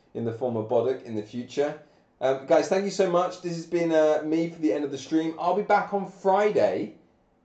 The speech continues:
I'll be back on Friday. We have, uh, conditional sentences. We have a grammar stream on Friday.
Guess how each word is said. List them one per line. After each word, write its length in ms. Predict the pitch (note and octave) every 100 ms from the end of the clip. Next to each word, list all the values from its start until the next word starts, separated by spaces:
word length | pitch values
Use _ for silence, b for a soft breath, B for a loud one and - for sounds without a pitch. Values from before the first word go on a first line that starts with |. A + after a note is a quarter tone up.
| _ _ -
I'll 80 |
be 40 | B2+
back 220 | D3 D3+
on 100 | D3
Friday. 560 | - D3+ D3 D#3 D#3 D3
We 120 | D3
have, 380 | C#3 D3 C#3+ C#3
uh, 180 | B2+ C3
conditional 640 | - D#3 G3+ G3+ F3+ D#3+
sentences. 680 | - E3 D#3+ E3 D#3+ F#3 C#3
We 80 |
have 160 | C3+ B2
a 40 |
grammar 440 | A2 C3 C#3 C3+ A#2
stream 320 | - A2 G2+
on 120 | F#2+ -
Friday. 580 | A#2 A#2 A#2 A2+ A2